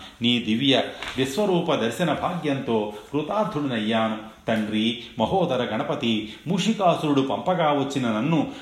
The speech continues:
నీ దివ్యాస్త్రంతో జయించి, నన్ను చరితార్థుడిని చెయ్యి" అని ప్రార్థించాడు. మహోదర గణపతి మందహాసం చేసి, నీ అభిమతాన్ని నెరవేరుస్తానంటూ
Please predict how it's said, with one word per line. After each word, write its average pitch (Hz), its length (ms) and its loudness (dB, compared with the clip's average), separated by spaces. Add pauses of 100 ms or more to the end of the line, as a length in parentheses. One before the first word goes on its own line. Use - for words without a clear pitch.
నీ 143 180 8
దివ్యాస్త్రంతో 139 880 2
జయించి, 107 640 -2 (180)
నన్ను 131 380 2 (200)
చరితార్థుడిని 139 680 0
చెయ్యి" 101 560 -2 (680)
అని 123 220 2
ప్రార్థించాడు. 113 1040 2 (160)
మహోదర 127 440 4
గణపతి 139 640 0 (120)
మందహాసం 151 760 2
చేసి, 120 480 0 (120)
నీ 170 140 6
అభిమతాన్ని 143 680 2
నెరవేరుస్తానంటూ 113 1160 0